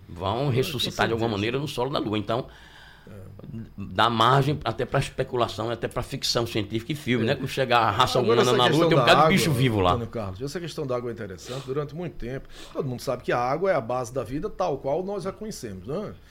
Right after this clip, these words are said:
Speaker 2: Pode existir outro tipo de vida, mas tal qual nós a conhecemos na Terra, a água é a base da vida. E a água, durante muito tempo, foi imaginada como onde é que tem.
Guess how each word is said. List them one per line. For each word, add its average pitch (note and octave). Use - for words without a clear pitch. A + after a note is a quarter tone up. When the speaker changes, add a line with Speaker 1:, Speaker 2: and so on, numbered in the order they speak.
Speaker 2:
Pode F#3+
existir A#2
outro F3
tipo B2+
de A#2+
vida, G2
mas C#3
tal G3
qual B2
nós A#2+
a B2
conhecemos B2
na F#3+
Terra, E3+
a D3
água G#3
é A3+
a D3+
base A#2+
da B2+
vida. F#2+
E D#3
a A3+
água, E3+
durante C#3+
muito A#2
tempo, D3+
foi F3+
imaginada C3+
como F#3
onde F3+
é -
que A3+
tem. D3